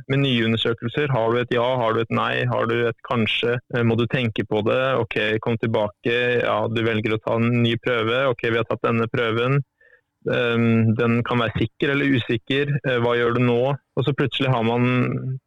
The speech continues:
tusenvis av gravide da, som befinner seg på en reise de i utgangspunktet ikke ønsket.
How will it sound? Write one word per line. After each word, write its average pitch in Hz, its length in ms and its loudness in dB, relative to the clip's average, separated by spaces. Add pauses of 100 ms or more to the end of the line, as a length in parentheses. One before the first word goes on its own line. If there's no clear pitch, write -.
(260)
tusenvis 120 540 -2
av 117 220 0 (140)
gravide 117 500 0
da, 160 160 2
som 131 180 -2
befinner 117 460 -4
seg 120 460 0
på - 180 -2
en 120 280 0
reise 117 520 -2
de 120 220 2
i 123 180 2
utgangspunktet 120 640 -2
ikke 147 240 -2
ønsket. - 400 -2